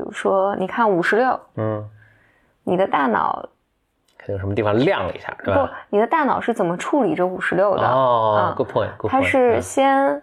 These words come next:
Speaker 1: 处理五，
Speaker 2: 嗯。
Speaker 1: 再处理六，
Speaker 2: 嗯。
Speaker 1: 还是把五十六当成一个整体来，
Speaker 2: 同时看，嗯，
Speaker 1: 来处理的？
Speaker 2: 嗯，嗯。
Speaker 1: 但我那时候很年轻，我就觉得这，这简直就是
Speaker 2: 哎，这是个很有趣的问题。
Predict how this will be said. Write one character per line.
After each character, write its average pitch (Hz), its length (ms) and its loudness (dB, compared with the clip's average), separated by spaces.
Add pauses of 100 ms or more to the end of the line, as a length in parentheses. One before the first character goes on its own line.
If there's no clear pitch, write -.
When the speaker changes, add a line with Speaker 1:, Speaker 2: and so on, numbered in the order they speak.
Speaker 1:
处 269 220 0
理 233 140 4
五， 202 440 2 (120)
Speaker 2:
嗯。 107 200 0
Speaker 1:
再 247 160 2
处 247 200 0
理 202 120 2
六， 214 440 2
Speaker 2:
嗯。 110 360 2
Speaker 1:
还 190 160 2
是 214 120 -4
把 214 160 0
五 202 180 -8
十 208 60 -2
六 214 180 4
当 214 240 -2
成 208 180 0
一 190 80 2
个 208 120 2
整 196 180 2
体 - 60 2
来， - 20 0
Speaker 2:
同 269 80 2
时 226 80 2
看， 180 240 2
嗯， - 40 0
Speaker 1:
来 - 120 0
处 101 220 0
理 165 120 0
的？ - 120 -2
Speaker 2:
嗯， 98 140 0
嗯。 95 60 -4 (1120)
Speaker 1:
但 254 200 0
我 196 100 2
那 196 60 2
时 233 60 2
候 254 40 0
很 240 140 -2
年 156 200 -2
轻， 233 160 -6
我 185 160 2
就 - 200 -8
觉 180 120 2
得 214 160 2 (460)
这， 220 260 -6
这 254 260 2
简 - 220 -2
直 180 200 0
就 233 160 2
是 170 440 0
Speaker 2:
哎， 139 60 2
这 208 140 2
是 180 80 0
个 156 80 0
很 143 100 2
有 139 100 4
趣 - 140 -2
的 110 100 4
问 98 140 0
题。 90 180 -10